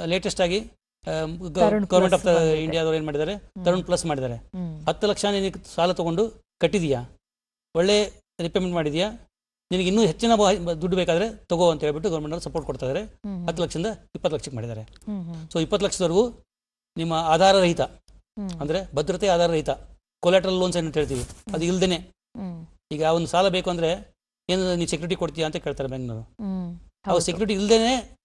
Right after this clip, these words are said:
Speaker 1: ನೀವು ಇಪ್ಪತ್ತು ಲಕ್ಷ ರು ತಗೊಂಡು ನಿಮ್ಮ ಬಿಸಿನೆಸ್ ಅನ್ನ ಎಕ್ಸ್ಪಾನ್ಷನ್ ಮಾಡ್ಬೋದು. ಅಷ್ಟೇ
Speaker 2: ಬಹುಶಃ ಮುದ್ರಾ ಲೋನ್ ಮಾತ್ರ ಫಸ್ಟ್, ಆ, ಮೊದಲನೇ ಬಾರಿ ಅನ್ಸುತ್ತೆ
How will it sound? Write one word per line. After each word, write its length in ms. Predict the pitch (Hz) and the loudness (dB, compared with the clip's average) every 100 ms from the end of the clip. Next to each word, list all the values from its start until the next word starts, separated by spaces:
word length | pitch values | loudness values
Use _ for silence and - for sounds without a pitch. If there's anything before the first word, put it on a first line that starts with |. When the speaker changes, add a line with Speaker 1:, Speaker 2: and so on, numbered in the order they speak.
| - | -4
Speaker 1:
ನೀವು 100 | 180 | -2
ಇಪ್ಪತ್ತು 200 | 170 196 | -2 -4
ಲಕ್ಷ 140 | 180 | -2
ರು 120 | 185 | -2
ತಗೊಂಡು 360 | 170 170 170 233 226 _ | -2 -2 0 0 -2 _
ನಿಮ್ಮ 140 | 170 165 | -6 -4
ಬಿಸಿನೆಸ್ 280 | 151 170 170 | -2 -4 -4
ಅನ್ನ 120 | 190 226 _ _ _ | -6 -8 _ _ _
ಎಕ್ಸ್ಪಾನ್ಷನ್ 400 | 151 175 180 156 | -4 -2 -2 -2
ಮಾಡ್ಬೋದು. 300 | 135 120 117 | -2 -4 -8
ಅಷ್ಟೇ 340 | - - - | -10 -12 -2
Speaker 2:
ಬಹುಶಃ 480 | 185 214 214 285 294 | 2 2 2 -2 -2
ಮುದ್ರಾ 600 | 285 190 175 220 254 254 - 226 | -2 -4 -4 -2 0 0 0 0
ಲೋನ್ 320 | 220 226 220 | 0 0 -2
ಮಾತ್ರ 240 | 202 190 247 202 | -4 -2 -2 -2
ಫಸ್ಟ್, 380 | - 190 - 196 | -4 -8 -4 -4
ಆ, 120 | 175 | -2
ಮೊದಲನೇ 400 | 175 180 208 247 | 0 0 2 0
ಬಾರಿ 320 | 220 208 202 | 0 0 0
ಅನ್ಸುತ್ತೆ 760 | 190 175 175 - 214 - - | -2 -6 -8 -4 -4 -4 -20